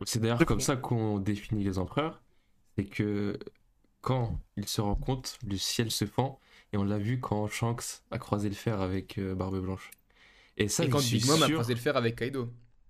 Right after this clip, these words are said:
Speaker 3: à Onigashima, quand ils sont arrivés, quand elle est arrivée.
Speaker 1: Aussi, aussi. Et d'ailleurs, je, je pense que justement, ça va être le signe.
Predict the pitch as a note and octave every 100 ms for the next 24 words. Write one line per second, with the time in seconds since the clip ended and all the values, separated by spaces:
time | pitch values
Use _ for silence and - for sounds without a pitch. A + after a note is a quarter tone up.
0 | - A2 G#2+ A2 A2 A2+ G#2 G#2+ - G#2+
1 | G#2+ G2+ - A2+ A2 G#2+ G#2 G2+ G2+ -
2 | G2 _ - G2+ - G2+ - - G#2 G#2
3 | D3 C3+ A#2 G#2 - D#3 - G#2 - C3+
4 | B2+ G2+ G2 A2 G#2 - - F3 D#3+ G#2+